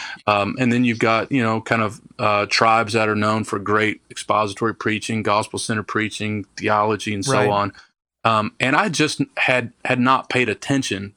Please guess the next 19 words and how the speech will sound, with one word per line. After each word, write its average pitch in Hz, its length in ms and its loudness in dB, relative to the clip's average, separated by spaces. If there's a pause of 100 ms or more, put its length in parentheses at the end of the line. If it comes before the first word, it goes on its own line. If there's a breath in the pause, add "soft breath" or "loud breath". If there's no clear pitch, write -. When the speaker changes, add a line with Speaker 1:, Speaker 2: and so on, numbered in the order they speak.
Speaker 1:
to 107 500 -2
kind 113 180 -4
of 98 120 -4
the, 101 220 -2 (500 loud breath)
the, - 300 -6 (280)
a, 113 240 -14
a 107 40 -12
broader 110 460 2
segment 104 580 -2
of 101 260 -2
evangelicalism, 98 1080 -2
and 127 120 2
it 139 60 0
Speaker 2:
Mm-hmm. 131 80 0
Speaker 1:
was 113 220 0
to - 140 -6
my 107 220 2
own 101 200 -8
peril. 120 360 -2